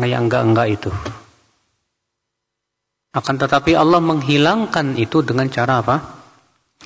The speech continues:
Tawakal. Ya, tawakal pada Allah Subhanahu wa taala.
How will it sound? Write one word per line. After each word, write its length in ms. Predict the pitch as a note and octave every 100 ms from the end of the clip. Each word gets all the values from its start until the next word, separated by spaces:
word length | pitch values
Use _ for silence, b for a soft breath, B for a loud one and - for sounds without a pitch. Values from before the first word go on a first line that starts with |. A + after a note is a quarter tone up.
| -
Tawakal. 800 | A2 A2+ G#2+ - - G#2 F#2+ E2+ E2+ - - A2 - _ _ _ _ _ _ _ _ G2+
Ya, 240 | E2+ F#2 - - _ _
tawakal 540 | B2+ D3 C#3+ - F2+
pada 240 | - G#2 A2+
Allah 160 | A2
Subhanahu 480 | G#2 - B2 A#2 G#2
wa 60 | F#2+
taala. 500 | G2+ A2+ B2 F#2+ F#2+